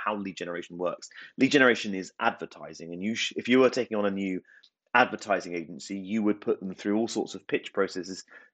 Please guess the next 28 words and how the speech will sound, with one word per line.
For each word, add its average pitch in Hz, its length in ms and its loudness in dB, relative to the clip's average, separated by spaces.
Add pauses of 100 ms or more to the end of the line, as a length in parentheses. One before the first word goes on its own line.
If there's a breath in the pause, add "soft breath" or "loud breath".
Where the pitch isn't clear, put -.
and 98 120 -4
due 92 100 -4
diligence. 92 440 0
Well, 98 260 6 (300 loud breath)
the 110 160 6
industry 131 340 4
at - 80 2
large, 110 320 6
if 101 60 -16
we 104 60 -10
want 107 180 -6
to 78 60 -6
avoid 113 340 -2
the - 60 -16
sort 95 180 -10
of - 20 -14
stuff - 220 -6
that - 100 -14
you've 139 320 -6
been 98 120 -12
reporting 85 400 -10
on, 80 120 -16 (400)
the 104 120 2
industry 117 260 0
needs 107 180 -2
to - 140 -12
take 120 220 0
this - 360 -4